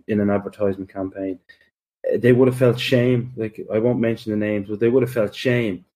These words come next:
"Oh, look, I, I'm a, I'm an agent in front of the world." Now they're running to the hill saying, "Oh, isn't it great that I've been mentioned as a fucking agent," as you say, Andy?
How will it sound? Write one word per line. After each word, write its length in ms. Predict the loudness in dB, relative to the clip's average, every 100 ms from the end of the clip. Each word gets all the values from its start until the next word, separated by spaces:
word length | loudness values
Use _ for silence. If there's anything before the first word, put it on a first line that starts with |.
| _ _ _ 2
"Oh, 120 | 4
look, 280 | 4 0 0
I, 180 | 0 0 -4 -4 2
I'm 160 | 4 4
a, 100 | 4
I'm 180 | 4 6
an 80 |
agent 260 | 6 6 2
in 40 | -2
front 160 | -4
of 40 | -2
the 60 |
world." 180 | -2 0
Now 400 | 0 0 0 -2 0
they're 120 | 2
running 400 | 4 4 4 2
to 80 | 0
the 120 | -2
hill 220 | 0 0 -2
saying, 240 | -6 -4
"Oh, 280 | 0 0 0
isn't 140 | 0 -2
it 80 | 2
great 280 | 4 4
that 100 | 4
I've 140 | 2 2
been 180 | 0 2
mentioned 440 | 0 -2 -6 -8 _ -20 -20 _
as 160 | -2 -2
a 40 | -4
fucking 420 | -10 _ -6 0
agent," 340 | 2 2 2
as 120 | 0 -2
you 120 | -2
say, 220 | 0 2
Andy? 240 | 2 0